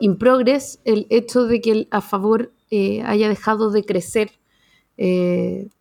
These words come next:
me parece una buena noticia. Pero estas cuestiones son siempre así tan movidas que we don't know. Lo otro que me parece buena noticia, como en términos de estudios, es que, eh, las tres causales,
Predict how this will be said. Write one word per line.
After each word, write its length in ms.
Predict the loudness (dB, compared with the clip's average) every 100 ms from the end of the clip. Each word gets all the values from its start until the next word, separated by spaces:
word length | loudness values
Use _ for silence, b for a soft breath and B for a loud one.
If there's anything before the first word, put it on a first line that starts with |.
| _ _ _
me 400 | -14 -12 -4 -2
parece 280 | 0 0 0
una 100 | -2
buena 160 | 0 0
noticia. 480 | -2 -4 -12 -18 0
Pero 340 | 4 6 4
estas 220 | 2 -4 -14
cuestiones 320 | -6 -6 -6
son 100 | -10
siempre 380 | -8 -8 -6 -8
así 240 | -6 -6
tan 600 | -4 -2 -2 -2 -2 -4
movidas 440 | -2 0 2 0 -2
que 380 | -4 -4 -4 -10 b b b 0
we 80 | 2
don't 180 | 2
know. 220 | 0 -4 -10 _ _ _ _ _ 2
Lo 140 | 4
otro 140 | 4
que 60 | 2
me 80 | 2
parece 220 | 0 0
buena 160 | 0 2
noticia, 320 | 0 -2 0
como 260 | 2 2
en 100 | 0
términos 360 | -2 0 0 0
de 80 | 0
estudios, 760 | -2 -2 0 0 0 -4 -12 _ b b b b
es 160 | -6
que, 340 | 0 2 2 2
eh, 400 | 0 0 0 -2 -6 -8
las 180 | -6
tres 140 | -4 -2
causales, 640 | 0 0 2 4 2 0